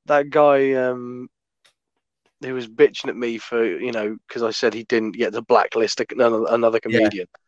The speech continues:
Speaker 2: Or like me,
Speaker 1: It's like
Speaker 2: or, or I was thinking of the Christmas bitch, who I won't name
Speaker 1: Yeah,
Speaker 2: either.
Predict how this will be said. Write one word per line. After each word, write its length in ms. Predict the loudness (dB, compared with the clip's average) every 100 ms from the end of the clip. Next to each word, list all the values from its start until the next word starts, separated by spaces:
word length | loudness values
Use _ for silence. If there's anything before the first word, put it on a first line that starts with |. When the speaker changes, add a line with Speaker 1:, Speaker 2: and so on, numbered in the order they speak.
| _ 4
Speaker 2:
Or 100 | 6
like 260 | 6 4
me, 180 | 2 2
Speaker 1:
It's 80 | 4
like 180 | 4 2 -4 -2
Speaker 2:
or, 180 | -2 2
or 320 | 4 6 6
I 40 | 4
was 120 | 2
thinking 320 | -2 -2 -2
of 80 | -2
the 80 | -4
Christmas 380 | -6 -2 -4
bitch, 460 | -2 -4 -2 -8 -8 -6
who 140 | -2 2
I 20 |
won't 220 | 2 0
name 200 | -2 2
Speaker 1:
Yeah, 320 | 6 6 4 0
Speaker 2:
either. 360 | -8 -14 -20